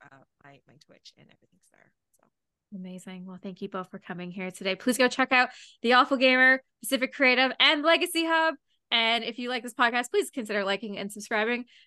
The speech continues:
Speaker 2: Please,
Speaker 1: Yes.
Speaker 2: uh, stay tuned, everyone, as it's December first, I can finally announce special project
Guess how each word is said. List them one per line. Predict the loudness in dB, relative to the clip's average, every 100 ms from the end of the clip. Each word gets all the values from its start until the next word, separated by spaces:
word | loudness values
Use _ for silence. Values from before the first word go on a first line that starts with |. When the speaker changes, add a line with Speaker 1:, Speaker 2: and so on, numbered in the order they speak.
| _
Speaker 2:
Please, | -8 0 4 4 4 0 -6 -14 -16
Speaker 1:
Yes. | 2
Speaker 2:
uh, | 6 8 8 6 2 0
stay | -4 -2 -2
tuned, | 0 0 2
everyone, | 0 0 0 0
as | -2 -8
it's | -10
December | -8 -4 0 0
first, | 4 4 4 2 -4 0
I | 2 2
can | 0 -8
finally | 0 2 2 -2 -6
announce | -6 0 0 0 -4 -12 _ _
special | -10 -6 -6 0
project | 2 4 2 0 -4